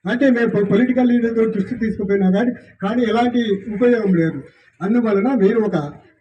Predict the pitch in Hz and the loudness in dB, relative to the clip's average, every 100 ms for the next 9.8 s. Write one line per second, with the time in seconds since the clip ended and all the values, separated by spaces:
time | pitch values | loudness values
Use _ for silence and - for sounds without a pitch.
0 | _ 180 247 311 294 269 254 240 254 240 | _ -4 -2 0 0 2 0 0 0 -2
1 | 226 185 160 - 220 220 247 269 247 233 | -2 -2 -4 -16 -6 -4 0 -2 -2 -2
2 | 202 220 196 226 226 202 185 175 165 240 | -2 0 0 2 0 2 2 2 2 0
3 | 277 277 233 190 165 - _ 214 196 220 | 2 0 -2 -4 -8 -12 _ -16 -6 -4
4 | 240 247 226 202 196 196 208 185 196 208 | -2 -2 -2 0 0 0 -2 -2 -2 -4
5 | 202 180 - - - 196 208 220 269 262 | -2 -2 -2 -10 -6 -2 0 0 0 0
6 | 233 226 214 226 220 214 226 220 214 202 | 0 -2 -2 -4 -2 -2 -2 -2 -2 -2
7 | 196 196 202 196 175 185 202 208 185 180 | -2 -2 -4 -2 0 0 -2 -4 -4 -4
8 | 190 180 170 - - _ 180 202 233 220 | -4 -6 -6 -10 -20 _ -6 -4 -4 -2
9 | 226 196 214 220 196 165 160 | -4 -2 -2 0 2 2 0